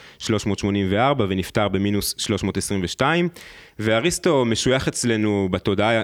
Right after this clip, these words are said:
ההיסטורית באמת לאתונה העתיקה, וזה בצדק, אבל הוא נולד וגדל דווקא מחוץ לאתונה,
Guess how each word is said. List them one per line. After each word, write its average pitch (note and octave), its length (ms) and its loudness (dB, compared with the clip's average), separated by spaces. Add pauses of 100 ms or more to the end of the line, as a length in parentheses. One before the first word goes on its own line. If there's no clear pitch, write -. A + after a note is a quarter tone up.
ההיסטורית A2 440 -2
באמת G#2+ 380 0
לאתונה G#2 500 -2
העתיקה, A2 480 -2 (220)
וזה F#2+ 280 -4
בצדק, G#2 460 -2
אבל A#2 180 2
הוא B2 100 2
נולד D3+ 280 2
וגדל B2 320 2
דווקא A#2 260 0
מחוץ - 380 0
לאתונה, D#3+ 420 0